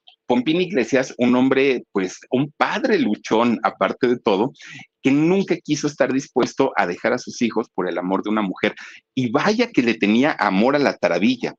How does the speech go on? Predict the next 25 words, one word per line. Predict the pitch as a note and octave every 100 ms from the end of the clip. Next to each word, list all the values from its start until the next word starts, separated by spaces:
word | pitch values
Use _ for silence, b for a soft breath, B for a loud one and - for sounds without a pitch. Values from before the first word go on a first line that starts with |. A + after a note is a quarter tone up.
| _ -
Bueno, | F2 - - _ B B -
pues | B2 B2
con | - D3+ E3
todo | - B3+
y | -
todo, | F3 F3 A3
su | - C#3
relación | - A2+ A2 - D3+ C4 B B B -
no, | A2+ D3 D#3 E3+ F3
no | D3 E3+
fue | F#3+ F#3 G3
de, | G3 F3+
"Ah, | - A2+ A2
te | A#2
pongo | F#3+ G3
un | G3
ultimátum, | F#3 D3 G#2 A2+ - F#2+
si | E2+ B2+
no | D#3
te | -
casas | - D#3 C#3
conmigo, | - F#2+ C#3+ E3
te | -
dejo". | G2+ C#3 A#3+ - B B
No, | -